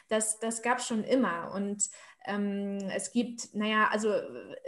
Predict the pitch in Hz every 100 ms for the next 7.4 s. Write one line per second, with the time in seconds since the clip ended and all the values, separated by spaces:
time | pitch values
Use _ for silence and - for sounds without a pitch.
0 | 196 220 - - 214 - 262 - 240 208
1 | 202 254 302 285 247 233 233 226 214 -
2 | - 220 233 226 214 226 262 262 226 226
3 | 214 - 202 180 190 233 269 - 220 214
4 | 233 285 294 302 302 302 214 214 202 214
5 | 208 208 208 214 214 208 202 202 208 202
6 | 196 196 190 240 262 262 247 - 208 -
7 | 240 226 226 226